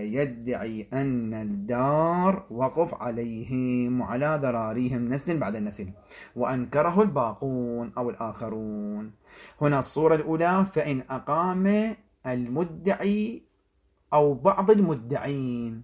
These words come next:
جابوا بينة كلش كافي، ولو كان المدعون خمسة واحد منهم جاب بينة، البينة تكفي. زين. والصورة الثانية، جميع المدعين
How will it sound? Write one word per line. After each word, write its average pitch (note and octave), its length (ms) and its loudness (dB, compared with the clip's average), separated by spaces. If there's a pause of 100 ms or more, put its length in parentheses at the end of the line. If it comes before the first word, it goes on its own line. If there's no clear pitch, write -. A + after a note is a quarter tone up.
(720)
جابوا D#3 320 4
بينة A#2+ 680 -2
كلش A2 240 -10
كافي، F#2+ 340 -12 (140)
ولو D3 340 2
كان C3+ 260 -2 (280)
المدعون C#3 640 0
خمسة G#3 600 4
واحد C#3 360 6
منهم G3+ 180 4
جاب C3+ 280 2
بينة، G#2+ 400 -6
البينة A#2+ 320 -4
تكفي. - 360 -4 (480)
زين. A#2 220 -8 (800)
والصورة D3+ 520 4
الثانية، E3+ 720 2 (1120)
جميع E3 600 2
المدعين C#3+ 1120 0